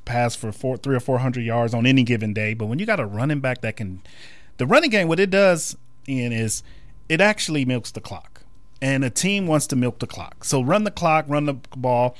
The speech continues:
If you're averaging four or five yards per carry, and you can get two fir-, two carries, a first down each time, you can run that clock all the way down.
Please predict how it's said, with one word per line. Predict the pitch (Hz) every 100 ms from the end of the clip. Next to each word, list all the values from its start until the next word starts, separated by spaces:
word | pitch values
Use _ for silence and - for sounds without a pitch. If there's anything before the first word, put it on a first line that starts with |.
| -
If | 127
you're | 151 247
averaging | 151 190 170 147
four | - 151
or | 147
five | 156 147 135
yards | 139 131
per | - 135
carry, | 131 - 120 135 165 170 - - -
and | 117 127
you | 214
can | 170
get | 160 160
two | - 196
fir-, | - 165 156
two | - 214
carries, | - 185 180 165 - - - 123
a |
first | - 143 147
down | 147 147 131
each | 151 -
time, | - 156 156
you | 139
can | 269 190
run | 147 139
that | 139 -
clock | 139 120
all | 113 135 165
the |
way | 160 160
down. | 147 143 139 131